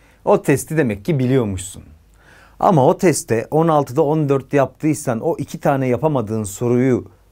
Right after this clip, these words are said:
öğrenecek bir şeyler öğrendiysen, yeni bir şeyler öğrendiysen o test sana bir şey kazandırmış demektir. Onun haricinde öbür testi çözmek sana hızlandırır, pekiştirme yaptırır ama asıl öğretici olan yapamadığını öğrenmektir. Tamam mı?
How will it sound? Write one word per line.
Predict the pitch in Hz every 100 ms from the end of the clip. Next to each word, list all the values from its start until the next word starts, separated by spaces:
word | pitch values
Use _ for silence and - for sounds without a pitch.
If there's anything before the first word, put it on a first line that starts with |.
| _ -
öğrenecek | 110 117 127 131 123 175 135
bir | 120
şeyler | 131 117 107 110 _ _ _ _ _ -
öğrendiysen, | 110 113 120 175 170 120
yeni | 107 123 127
bir |
şeyler | 123 107
öğrendiysen | 104 101 101 113 190
o | 170 143
test | 151 -
sana | 131 160
bir | 127
şey | 151 135
kazandırmış | 117 117 120 113 139 -
demektir. | 92 87 - 95 - - - -
Onun | 214
haricinde | 170 131 120 120 127
öbür | 190 175
testi | - 175 127
çözmek | - 143 165 208
sana | 160 165 139
hızlandırır, | 165 151 143 120 101 107 143 - - - -
pekiştirme | 175 156 - 156 160
yaptırır | 139 98 98 113 - -
ama | 143 139 190 - - - -
asıl | 110 - 190 151
öğretici | 117 113 113 113 113
olan | 107 180 202 - _ -
yapamadığını | 120 135 135 101 101 90
öğrenmektir. | 85 80 76 76 - - - - - -
Tamam | 104 165 151
mı? | 85